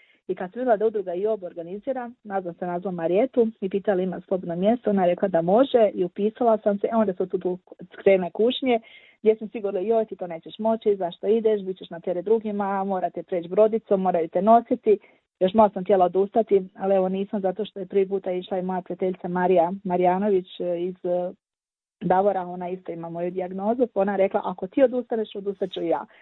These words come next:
Onda nisam dalje htjela zbog nje odustati. Mogu reći samo pozitivno iskustvo, znači čim sam došla na otok Krapanj, odmah sam osjetila da će mi biti ovdje lijepo, sami Kursiljo, ja sam stvarno prošla puno seminare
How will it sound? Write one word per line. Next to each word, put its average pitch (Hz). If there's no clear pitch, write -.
Onda 208
nisam 208
dalje 170
htjela 180
zbog 175
nje 175
odustati. 196
Mogu 208
reći 208
samo 208
pozitivno 180
iskustvo, 196
znači 185
čim 214
sam 190
došla 180
na 170
otok 180
Krapanj, 196
odmah 185
sam 175
osjetila 175
da 170
će 185
mi 180
biti 202
ovdje 175
lijepo, 196
sami 202
Kursiljo, 202
ja 196
sam 190
stvarno 202
prošla 185
puno 190
seminare 180